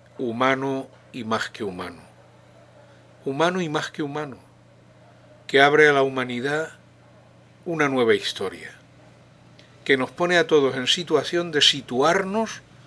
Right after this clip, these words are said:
antes del pecado de Adán si nos unimos a él, de dar a Dios un sí pleno, un sí humano, que no solo no nos va a quitar libertad y humanidad, no,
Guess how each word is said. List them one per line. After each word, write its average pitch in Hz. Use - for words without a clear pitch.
antes 143
del 131
pecado 123
de 110
Adán 107
si -
nos 107
unimos 113
a 101
él, 90
de 123
dar 147
a 147
Dios 156
un 147
sí 170
pleno, 131
un 196
sí 202
humano, 156
que 131
no 208
solo 214
no 165
nos 156
va 151
a 143
quitar 135
libertad 113
y 123
humanidad, 113
no, 190